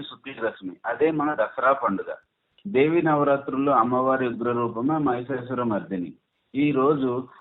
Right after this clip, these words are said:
ఆమెను భక్తిగా పూజిస్తే శత్రు భయం పోయి విజయాలు వస్తాయని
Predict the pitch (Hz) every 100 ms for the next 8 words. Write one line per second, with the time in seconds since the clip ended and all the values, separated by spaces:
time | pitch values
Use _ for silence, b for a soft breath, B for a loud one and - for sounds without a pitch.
0 | B 110 131 139 131 107 107 - 147 139
1 | 135 117 113 107 110 170 180 135 - b
2 | b - 123 - 151 143 139 139 123 117
3 | 143 180 110 120 135 143 143 139 123 -
4 | - 120 123